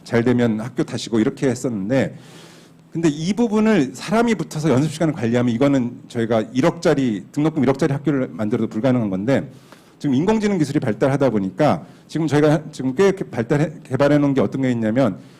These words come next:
학생들이 추는 춤을 영상으로 찍으면 인공지능이 박자나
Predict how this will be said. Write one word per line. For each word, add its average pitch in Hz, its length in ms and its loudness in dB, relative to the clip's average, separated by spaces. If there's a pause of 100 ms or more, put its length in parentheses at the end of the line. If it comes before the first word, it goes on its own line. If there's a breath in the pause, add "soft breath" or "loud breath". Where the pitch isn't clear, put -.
(100)
학생들이 180 500 0
추는 196 300 -2
춤을 180 240 -4
영상으로 151 460 0
찍으면 156 380 -2
인공지능이 135 640 0
박자나 127 800 0